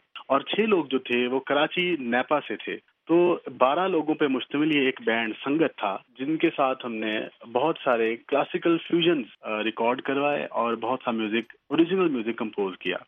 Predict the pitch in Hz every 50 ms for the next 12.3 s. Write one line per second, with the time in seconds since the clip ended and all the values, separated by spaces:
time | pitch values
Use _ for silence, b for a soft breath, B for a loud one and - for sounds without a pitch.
0 | _ _ _ _ 135 139 - - 165 165 165 - 170 170 165 - 165 160 151 151
1 | 139 139 - - 160 160 147 151 147 - - 147 147 151 151 147 139 139 143 139
2 | 135 127 123 123 123 120 - - 139 143 - - 127 120 - - - - 139 131
3 | - - - 123 117 117 120 117 113 117 117 127 131 131 127 - - 104 104 -
4 | - 123 117 107 101 104 98 104 117 - - 147 147 - - - 117 113 107 -
5 | - 104 95 95 107 113 - 104 113 120 131 127 - 139 135 - 123 - - 120
6 | 120 - 151 156 143 151 147 - - 143 139 139 143 _ b b _ - 127 123
7 | 127 131 - - 135 - - 165 - 147 131 123 - 123 113 - 117 107 101 -
8 | - 131 156 160 127 117 110 107 107 107 101 107 104 101 104 107 104 107 120 131
9 | - 113 107 101 101 - - 110 123 151 - - _ _ _ _ 107 123 113 107
10 | - - 107 - - 113 - - 110 - - 101 104 - - 113 104 107 107 101
11 | 95 - - 117 107 - 127 120 113 - _ _ _ 110 104 101 - 104 107 107
12 | - - 107 - - -